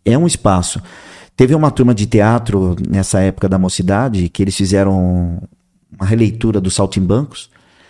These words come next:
E foi um negócio tão fantástico, e aí a gente conseguiu colocar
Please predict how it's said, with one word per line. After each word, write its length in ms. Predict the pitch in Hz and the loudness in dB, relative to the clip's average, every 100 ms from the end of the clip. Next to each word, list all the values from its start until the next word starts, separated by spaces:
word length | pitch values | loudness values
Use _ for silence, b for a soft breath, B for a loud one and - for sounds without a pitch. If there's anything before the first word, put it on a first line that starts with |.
| b - | b -8
E 60 | |
foi 140 | - 143 | -2 0
um 40 | |
negócio 300 | 120 113 - | 2 0 0
tão 140 | 165 | -2
fantástico, 720 | 165 135 110 - 104 104 - 98 | -2 -2 -2 0 -2 -2 -2 -2
e 40 | |
aí 240 | 101 113 | 0 0
a 60 | 104 | 0
gente 180 | 104 113 | -2 -4
conseguiu 300 | 107 - 95 | -6 -6 -2
colocar 320 | 98 92 | -2 0